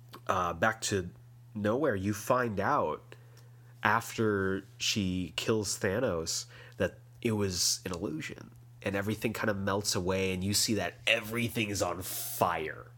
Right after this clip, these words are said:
And I thought, um, oh God,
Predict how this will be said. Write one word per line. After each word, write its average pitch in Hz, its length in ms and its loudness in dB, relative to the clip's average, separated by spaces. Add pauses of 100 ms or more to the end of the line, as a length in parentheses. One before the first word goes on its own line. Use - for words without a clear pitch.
(760)
And 107 240 2
I 107 80 0
thought, 113 520 2
um, 85 520 -2 (1500)
oh - 320 -10
God, - 400 -12